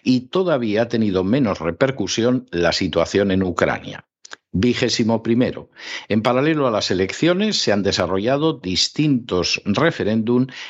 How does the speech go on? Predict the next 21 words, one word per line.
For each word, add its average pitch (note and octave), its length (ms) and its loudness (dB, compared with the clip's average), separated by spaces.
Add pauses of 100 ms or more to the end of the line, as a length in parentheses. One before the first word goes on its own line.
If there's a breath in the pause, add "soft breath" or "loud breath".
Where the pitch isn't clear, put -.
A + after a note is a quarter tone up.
en G2 140 2
los F#2+ 140 0
diversos G#2 540 0
estados. A2+ 480 -2 (460 loud breath)
En G2 140 -2
tres C3 200 0
de B2 160 0
ellos, F#3+ 460 -2
California, F2 800 0
Michigan F2+ 520 0
y D3 60 2
Vermont, B2+ 500 -2 (280 loud breath)
se - 160 0
ha D#3 40 2
votado C3+ 400 0
a G2+ 60 0
favor A2 400 0
de F#2+ 80 -4
incluir G#2+ 540 0
el A2 100 0
aborto C3 600 0